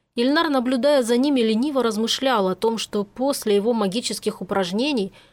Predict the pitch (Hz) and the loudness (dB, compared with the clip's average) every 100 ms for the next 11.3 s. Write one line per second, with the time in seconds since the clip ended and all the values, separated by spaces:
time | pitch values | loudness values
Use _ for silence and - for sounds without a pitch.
0 | _ - 214 202 302 277 240 - 285 240 | _ -4 0 0 0 -2 -4 -2 0 0
1 | - 226 285 285 190 - 196 196 190 185 | 0 0 2 2 0 0 0 0 0 -2
2 | 165 185 175 190 _ _ _ _ - - | -2 -4 -4 -12 _ _ _ _ -10 -4
3 | 254 311 285 277 - 330 247 226 202 269 | 0 0 0 -2 -4 -2 2 2 2 2
4 | 240 214 269 240 196 226 233 220 208 196 | 2 2 0 0 0 0 0 0 0 0
5 | 196 180 220 226 208 190 208 208 180 180 | 0 2 2 2 0 0 2 0 -4 -8
6 | 190 190 202 196 214 269 220 196 185 190 | -4 -2 0 2 2 2 0 -2 -2 -2
7 | 190 185 262 - 185 - 185 202 180 190 | -4 -4 -4 -4 -6 -4 0 0 0 -2
8 | 180 - - - - _ _ _ _ - | -2 -8 -12 -18 -20 _ _ _ _ -10
9 | 220 311 359 226 202 226 220 208 208 208 | -2 0 0 -2 0 0 0 0 0 0
10 | 269 247 - 208 220 247 254 247 262 - | 0 -2 -2 -2 0 -2 -2 -4 -4 -2
11 | 190 190 190 | -2 -2 -8